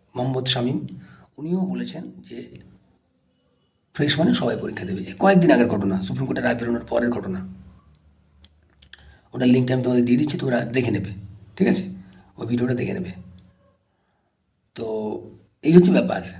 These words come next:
পরীক্ষা সবাই দেবে যদি পরীক্ষা হয় এই রায়ের ভিত্তিতে, ঠিক আছে? আর এই রায় চেঞ্জ হওয়ার সম্ভাবনা শূন্যের কাছাকাছি পৌঁছে গেছে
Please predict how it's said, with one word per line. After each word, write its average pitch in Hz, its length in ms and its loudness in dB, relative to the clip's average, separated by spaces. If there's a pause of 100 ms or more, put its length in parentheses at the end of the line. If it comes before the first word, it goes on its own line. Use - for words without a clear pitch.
(880)
পরীক্ষা 185 340 -4
সবাই 120 260 -4
দেবে 104 240 -10
যদি 120 160 -6
পরীক্ষা - 320 -6
হয় - 300 -16 (300)
এই 151 120 6
রায়ের 123 200 6
ভিত্তিতে, 104 420 -6 (800)
ঠিক 170 140 -2
আছে? 185 220 0 (420)
আর 117 140 -2
এই 135 140 4
রায় 147 200 6
চেঞ্জ 127 200 0
হওয়ার 151 160 2
সম্ভাবনা 127 500 2 (2500)
শূন্যের 175 320 8
কাছাকাছি 120 320 0
পৌঁছে 104 240 -4
গেছে 101 260 -6